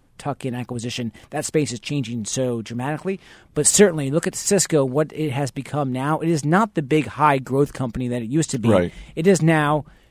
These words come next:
Speaker 1: you know, one of those low multiple tech stocks that pays dividends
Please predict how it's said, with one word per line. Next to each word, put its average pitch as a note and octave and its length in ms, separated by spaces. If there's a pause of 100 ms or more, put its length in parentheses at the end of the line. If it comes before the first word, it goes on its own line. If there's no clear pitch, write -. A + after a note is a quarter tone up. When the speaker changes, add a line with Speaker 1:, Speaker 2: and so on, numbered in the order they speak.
(120)
Speaker 1:
you C#3+ 120
know, C#3 80
one D3+ 160
of C#3+ 80
those C#3 400 (320)
low D3+ 400
multiple C#3+ 840 (160)
tech - 320
stocks D3 460
that C3 100
pays C3 240
dividends D#3+ 720